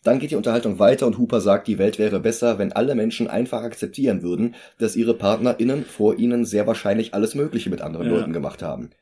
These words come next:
Speaker 2: Das ist, äh, auch einer der wichtigsten <laughs> Sätze des Films.
Speaker 1: Ja, ja. Vor
Speaker 2: So.
Speaker 1: allen Dingen dieses, die Welt wäre besser,
Speaker 2: Ja.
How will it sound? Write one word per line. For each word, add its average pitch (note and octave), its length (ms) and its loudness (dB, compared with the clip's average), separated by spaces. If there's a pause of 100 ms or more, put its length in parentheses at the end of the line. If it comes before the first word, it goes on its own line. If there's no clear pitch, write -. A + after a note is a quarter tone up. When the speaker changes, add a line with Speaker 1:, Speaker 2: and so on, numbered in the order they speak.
(120)
Speaker 2:
Das B2 180 0
ist, C3 260 -4
äh, B2 220 2
auch B2 200 0
einer B2+ 200 0
der A#2+ 160 2
wichtigsten - 400 0
<laughs> - 0 -
Sätze B2 340 4
des C3 200 2
Films. G#2+ 540 4 (180)
Speaker 1:
Ja, G2+ 40 0 (120)
ja. E2+ 80 -4
Vor A#2+ 260 0
Speaker 2:
So. - 60 -2
Speaker 1:
allen B2 180 6
Dingen C3 240 4
dieses, A#2 300 2
die A2 160 0
Welt A#2 260 4
wäre A2+ 540 2
besser, F#2 480 -2
Speaker 2:
Ja. C3+ 420 -2